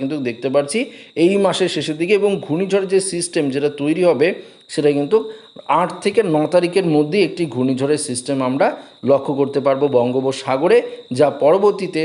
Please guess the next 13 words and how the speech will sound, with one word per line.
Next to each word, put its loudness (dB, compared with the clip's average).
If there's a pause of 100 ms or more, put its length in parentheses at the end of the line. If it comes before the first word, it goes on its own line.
(140)
শক্তিশালী -4 (160)
রূপ 0 (120)
নিয়ে 2
উপকূলে -4 (100)
কিন্তু -6 (280)
আছড়ে -6
পড়ার -4
সম্ভাবনা -4
রয়েছে। -6 (380)
তবে 0 (100)
আপাতত 0 (140)
যা 4 (120)
আপডেট -2